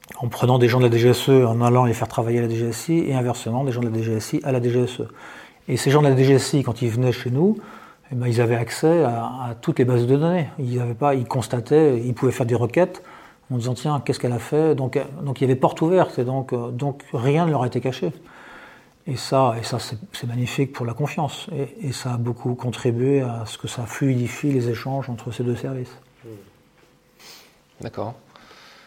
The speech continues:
Speaker 2: Euh, revenons un petit peu sur, euh, sur la partie, euh, euh, visibilité du service. Euh, voilà, la D G S E a jamais vraiment eu trop de mal à recruter, j'ai l'impression, euh,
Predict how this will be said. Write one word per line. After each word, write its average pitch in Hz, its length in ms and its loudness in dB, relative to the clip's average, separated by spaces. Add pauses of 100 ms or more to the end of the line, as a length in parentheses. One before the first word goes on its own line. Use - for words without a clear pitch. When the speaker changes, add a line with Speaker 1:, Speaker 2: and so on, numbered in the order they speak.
(320)
Speaker 2:
Euh, 104 540 -2 (1080)
revenons 127 300 -2
un 147 60 0
petit - 120 -8
peu 127 140 0
sur, 110 280 -2
euh, 95 540 2
sur - 240 -6
la 104 80 0
partie, 117 420 -4
euh, 95 360 0 (840)
euh, 104 260 -8 (420)
visibilité 113 640 -2
du 110 100 -2
service. 113 760 0
Euh, 101 260 -8 (800)
voilà, - 180 -2
la 104 80 0
D 104 140 0
G 110 100 0
S 110 160 0
E 131 80 8
a 107 80 8
jamais 110 260 0
vraiment 107 300 0
eu 107 100 0
trop - 360 -4
de 104 40 0
mal 113 200 2
à 95 40 -2
recruter, 120 520 -4
j'ai 107 80 -6
l'impression, 110 440 -6
euh, 98 100 -6